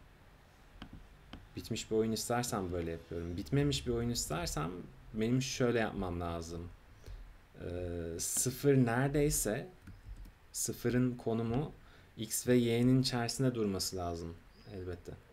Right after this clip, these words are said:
Şimdi sayıları yerleştire yerleştire gidiyoruz. Bu sayılardan bir tanesinin içerisinde sıfır var. Onu nasıl kontrol edeceğim? Şurada bir if ile kontrol edebilirim. Sahaya az önce yerleştirdiğim eleman sıfır mıydı diyeceğim.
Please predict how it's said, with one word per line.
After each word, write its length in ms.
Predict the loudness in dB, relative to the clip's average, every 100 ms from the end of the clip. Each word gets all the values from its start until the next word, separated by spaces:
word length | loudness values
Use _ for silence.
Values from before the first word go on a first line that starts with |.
| -20 -20 -20 -20 -20 -20 -20 -20 -20 -16
Şimdi 180 | -6 0
sayıları 340 | 4 6 8 6
yerleştire 500 | 6 4 2 2 2
yerleştire 560 | 2 2 -2 0 0
gidiyoruz. 420 | 2 2 0 0
Bu 60 | -4
sayılardan 600 | 0 0 2 2 2 2
bir 100 | 2
tanesinin 460 | 0 0 0 -2 -2
içerisinde 360 | -2 -2 -2
sıfır 360 | -2 -2 -4 -4
var. 300 | -6 -10 -16 -20 -20 -20 -20 -20 -20 -20 -2
Onu 220 | 2 6
nasıl 200 | 4 4
kontrol 300 | 0 0 2
edeceğim? 260 | 2 0 0
Şurada 360 | 0 0 2
bir 160 | 2 2
if 280 | 2 0 0
ile 100 | 0
kontrol 300 | 0 0 0
edebilirim. 440 | 0 0 -2 -4 -8 -16 -18 -16 -16 -16 -18 -18 -12
Sahaya 540 | -2 2 4 4 4
az 220 | 4 4
önce 240 | 2 4 4
yerleştirdiğim 760 | 6 4 2 -2 -4 -2 -2 0
eleman 400 | 2 2 2 2
sıfır 420 | 2 0 2 0
mıydı 340 | 0 0 -2
diyeceğim. 340 | -2 -4 -6